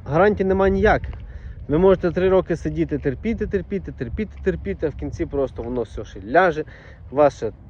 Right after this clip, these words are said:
поіміють, ще вам якісь отакі штрафи напишуть. І на тому ваш бізнес весь і закінчиться. Вони поймуть, що ви їм не інтересні.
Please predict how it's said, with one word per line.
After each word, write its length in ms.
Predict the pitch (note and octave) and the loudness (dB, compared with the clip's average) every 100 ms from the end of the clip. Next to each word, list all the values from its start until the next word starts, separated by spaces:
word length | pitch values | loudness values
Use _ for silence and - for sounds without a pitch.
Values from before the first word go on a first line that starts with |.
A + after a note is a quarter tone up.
| - | 2
поіміють, 640 | G#3+ A#3+ A#3+ A#3 A3 G3 - - | 6 6 6 4 4 2 -2 -20
ще 180 | - C#3+ | -2 0
вам 140 | B2 | 0
якісь 280 | A#2+ - A#2+ | -4 -8 -8
отакі 280 | A#2 G2 A2+ | -8 -8 -12
штрафи 480 | - A3+ B3 G#3 G#3+ | -6 2 2 4 2
напишуть. 500 | G3+ - G3 - D#3 - - - - - - - - | 0 2 2 2 -10 -18 -20 -20 -20 -20 -20 -20 -12
І 240 | D#4+ D#4+ D4 - - - - - - - - - - - - _ _ _ - | -2 -2 -2 -6 -20 -20 -20 -12 -10 -10 -10 -10 -12 -20 -20 _ _ _ -4
на 140 | C#3+ | -2
тому 300 | - G3+ E3+ | 2 2 2
ваш 140 | C#3+ | -2
бізнес 400 | A#2 E3+ D3 B2 | 0 -2 0 -2
весь 240 | B2+ C#3+ - | 2 0 0
і 60 | C3 | -8
закінчиться. 640 | A#2 - G#2 F#2+ - - - - - - - - | -8 -8 -12 -12 -14 -16 -16 -20 -20 -20 -12 0
Вони 200 | F3+ F3+ | 4 4
поймуть, 400 | - F3+ G#3 - | 4 2 2 0
що 100 | C#3 | -2
ви 140 | D#3+ | 0
їм 180 | D3 C3+ | 2 2
не 100 | D3 | 0
інтересні. 720 | C#3 B2+ B2+ A2 F#2 - | -2 -4 -4 -4 -6 -14